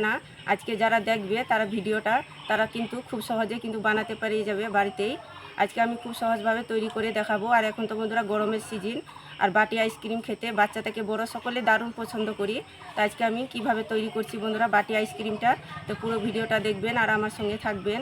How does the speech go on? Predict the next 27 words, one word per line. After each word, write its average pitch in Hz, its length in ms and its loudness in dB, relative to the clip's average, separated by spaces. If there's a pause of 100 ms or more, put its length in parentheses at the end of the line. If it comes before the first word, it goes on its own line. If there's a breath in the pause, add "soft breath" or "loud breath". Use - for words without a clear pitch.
(100)
আর 214 140 2
যে 208 60 2 (100)
সকল 214 260 -6
বন্ধুরা 220 240 0 (120)
এখন 214 200 -4
পর্যন্ত 214 260 -4 (120)
চ্যানেলে 208 380 0
নতুন, 208 240 -2 (360 loud breath)
তারা 208 200 4
চ্যানেলটিকে 214 440 -2
সাবস্ক্রাইব 208 440 -4
করে 214 100 -4 (100)
পাশে 208 240 -2
থাকবেন। 208 300 -2 (100)
যারা 208 220 4
Facebook 202 340 -4
পেজ 214 180 -2
থেকে 214 200 -2
দেখছেন, 214 300 -4
তারা 214 180 0
পেজটাকে 208 400 -6
ফলো 202 200 -2
করে 208 180 -2
আমার 202 180 -2
পাশে 208 160 0 (100)
থাকবেন। 196 320 -4
তো 214 60 -8